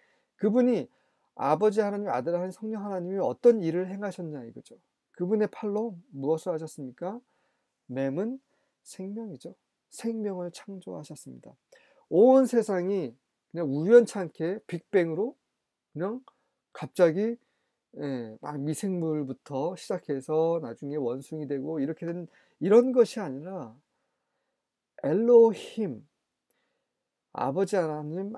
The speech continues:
아들 하나님, 성령 하나님께서 그분의 능력으로 생명을 창조하셨다라는 거죠.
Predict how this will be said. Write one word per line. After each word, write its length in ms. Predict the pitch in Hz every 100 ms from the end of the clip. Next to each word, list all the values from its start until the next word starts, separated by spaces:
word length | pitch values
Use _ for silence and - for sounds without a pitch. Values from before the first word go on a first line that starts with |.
| -
아들 240 | 120 160
하나님, 220 | 165 175
성령 460 | 185 - 240 240 226
하나님께서 800 | 208 247 233 233 - 143 190 175 -
그분의 500 | 220 240 247 247 220
능력으로 880 | 180 214 233 214 185 226 202 113 _ _ _ _ _ _
생명을 580 | - - 226 220 220 202
창조하셨다라는 920 | - 226 220 196 202 - 175 175 185
거죠. 380 | 147 117 131 123